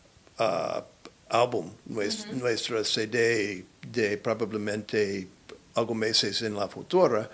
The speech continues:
Speaker 2: Ujú.
Speaker 1: ah, en, en Sonica Records,
Speaker 2: Ujú.
Speaker 1: y actuar con nosotros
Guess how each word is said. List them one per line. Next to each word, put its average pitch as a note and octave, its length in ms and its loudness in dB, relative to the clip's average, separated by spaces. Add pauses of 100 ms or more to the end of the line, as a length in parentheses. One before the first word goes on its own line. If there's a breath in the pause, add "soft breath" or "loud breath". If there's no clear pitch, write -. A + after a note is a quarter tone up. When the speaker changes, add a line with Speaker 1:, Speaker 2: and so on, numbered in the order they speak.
Speaker 2:
Ujú. B3 300 -10 (180)
Speaker 1:
ah, G#2 480 2 (540)
en, A2+ 300 0 (100)
en G#2 160 -2
Sonica B2 680 2 (120)
Records, A#2 640 -2
Speaker 2:
Ujú. C#4+ 320 -12 (180)
Speaker 1:
y A#2 440 -2 (100)
actuar A#2+ 440 0
con G#2+ 220 -4
nosotros - 800 -4